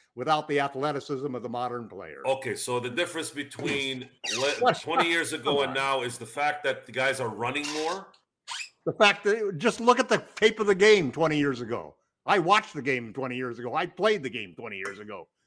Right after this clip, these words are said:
Speaker 1: These guys, it's a totally different game today.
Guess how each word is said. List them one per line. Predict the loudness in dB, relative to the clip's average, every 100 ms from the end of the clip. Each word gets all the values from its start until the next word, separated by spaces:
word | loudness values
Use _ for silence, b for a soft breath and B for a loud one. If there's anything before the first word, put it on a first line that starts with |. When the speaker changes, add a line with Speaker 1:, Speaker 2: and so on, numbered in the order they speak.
| _ -8
Speaker 1:
These | -4
guys, | 2 4 4 -2 -12 _ -12
it's | -4
a | -4
totally | 4 4 4 2
different | 2 2 0 4
game | 4 4 0
today. | -2 -4 -8